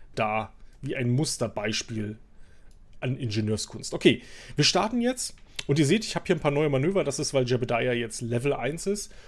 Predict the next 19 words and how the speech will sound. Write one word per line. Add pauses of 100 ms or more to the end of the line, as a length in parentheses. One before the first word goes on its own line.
(140)
Und
ich
würd
sagen,
ich
hoffe
mal,
ich
hab
die
Booster
richtig
eingestellt,
wa? (560)
Los
geht's. (1080)
Sieht
gut
aus.